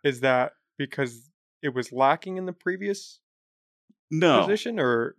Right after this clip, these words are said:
Speaker 1: you just think that it could be expanded on?
Speaker 2: I think it could be expanded on. Um, I've been a transparency nerd since college. So, um, so back in community college, I, I, uh, I'm a non-traditional student. It means that I went to college when I was old.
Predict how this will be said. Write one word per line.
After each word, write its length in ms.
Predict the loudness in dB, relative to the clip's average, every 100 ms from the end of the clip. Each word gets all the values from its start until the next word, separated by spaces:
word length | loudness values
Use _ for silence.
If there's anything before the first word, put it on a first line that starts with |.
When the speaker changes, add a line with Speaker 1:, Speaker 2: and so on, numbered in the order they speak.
| -20 _ _
Speaker 1:
you 140 | -12 -8
just 200 | -8 -4
think 180 | -4 -2
that 80 |
it 80 | -6
could 120 | -6
be 120 | -6 -8
expanded 420 | -6 -4 -2 -2
on? 280 | -2 -2 -6 -2
Speaker 2:
I 80 | 0
think 140 | 0
it 140 | -4 -8
could 100 | -4
be 100 | -4
expanded 460 | -4 -4 -2 0
on. 260 | -2 -4 -6
Um, 440 | -4 -2 -4 -10 -14 -14
I've 80 | -4
been 120 | -2
a 60 | 0
transparency 640 | -2 -2 0 -2 -2 -4
nerd 220 | -4 -6
since 160 | -10 -8
college. 480 | -8 -8 -10 -16 _ _ _ _ -10
So, 260 | -6 -4
um, 480 | -4 -8 -10 -12 -16 _ _ _ _ _ _ _ _ _ _ _ -8
so 380 | -4 -4 -6 -4
back 260 | 0 0 -2
in 40 |
community 380 | -6 -2 0 -2
college, 420 | -2 -2 -2 -2
I, 840 | -4 -2 -4 -6 -8 -12 -14 -14 -16 _ -16
I, 280 | -14 -14 -16
uh, 140 | -12
I'm 140 | -4 0
a 20 |
non-traditional 640 | 2 2 0 -8 -6 -10
student. 380 | -10 -10 -10 -10
It 500 | _ _ _ _ -8
means 220 | -6 -6
that 100 | -6
I 60 | -8
went 120 | -8
to 60 | -6
college 320 | -4 -4 -6
when 100 | -10
I 60 |
was 100 | -10
old. 300 | -12 -16 -18